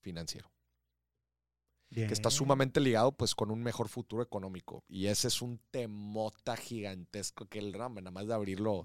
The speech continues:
Speaker 2: Buenísimo.
Speaker 1: se vuelve un
Speaker 2: Porque
Speaker 1: cotorreo
Speaker 2: muchas
Speaker 1: muy cabrón.
Speaker 2: veces no nos los imaginamos. Y por una falla de imaginación dejamos de hacer muchas
Speaker 1: Sí,
Speaker 2: cosas.
Speaker 1: y muchas veces es, eh, ingeniería de reversa.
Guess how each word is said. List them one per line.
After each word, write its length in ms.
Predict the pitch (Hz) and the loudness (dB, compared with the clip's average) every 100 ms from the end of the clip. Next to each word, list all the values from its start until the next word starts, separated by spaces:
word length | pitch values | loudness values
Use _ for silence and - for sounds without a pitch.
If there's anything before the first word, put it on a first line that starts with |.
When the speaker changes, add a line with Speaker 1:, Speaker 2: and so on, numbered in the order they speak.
| 117 | -4
Speaker 2:
Buenísimo. 580 | 113 107 110 - 233 | -6 -6 -8 -8 -4
Speaker 1:
se 120 | 226 107 | -4 -2
vuelve 240 | 107 107 | -2 -4
un 80 | 110 | 0
Speaker 2:
Porque 220 | 139 - | 0 0
Speaker 1:
cotorreo 120 | 123 117 | 0 0
Speaker 2:
muchas 160 | 165 | 0
Speaker 1:
muy 80 | 180 | 0
cabrón. 160 | 180 190 | 0 -2
Speaker 2:
veces 220 | 185 - - | -4 -6 -6
no 240 | 139 147 | 8 10
nos 140 | 185 202 | 10 8
los 180 | 175 151 | 6 4
imaginamos. 760 | 135 - 120 107 - - - - - | 0 2 0 0 -6 -12 -16 -18 -2
Y 120 | 160 | 6
por 180 | 147 131 | 10 10
una 160 | 165 | 8
falla 200 | 156 170 | 8 8
de 60 | 175 | 8
imaginación 720 | 175 - 147 131 156 139 120 _ _ _ | 6 2 0 2 2 0 -2 _ _ _
dejamos 440 | 131 117 131 127 131 | 0 2 4 4 4
de 40 | |
hacer 180 | 120 117 | 2 0
muchas 260 | 117 120 | -2 -4
Speaker 1:
Sí, 40 | - | -6
Speaker 2:
cosas. 220 | 127 - | -8 -6
Speaker 1:
y 40 | |
muchas 360 | 120 127 - 160 | -4 -2 4 8
veces 320 | 156 147 151 | 8 6 4
es, 180 | 147 131 | 4 4
eh, 460 | 143 127 113 95 - | 4 4 4 0 -6
ingeniería 540 | 135 107 107 101 104 | -6 -2 0 0 4
de 100 | 127 | 4
reversa. 440 | 131 98 107 92 | 4 4 2 0